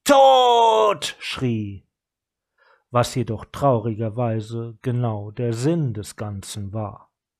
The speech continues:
Dieser gesamte Aufmarsch war unangenehm. Noyan stellte sich vor, welche Art von Umgebung ein Meervolkmagier von herkömmlicher Brillanz,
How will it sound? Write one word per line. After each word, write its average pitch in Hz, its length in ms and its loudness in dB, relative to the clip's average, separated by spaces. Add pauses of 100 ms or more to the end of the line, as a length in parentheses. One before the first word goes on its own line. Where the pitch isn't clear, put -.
(720)
Dieser 127 320 0
gesamte 143 840 -2
Aufmarsch 104 920 -4
war 113 260 -8
unangenehm. 104 920 -6 (1000)
Noyan 127 480 2
stellte 127 400 -2
sich 139 300 -8
vor, 135 440 0
welche 147 480 0
Art 151 300 -8
von 156 180 -10
Umgebung 147 880 -6
ein 113 260 -4
Meervolkmagier 120 1120 -4
von 113 220 -10
herkömmlicher 139 1000 -4
Brillanz, 131 960 -8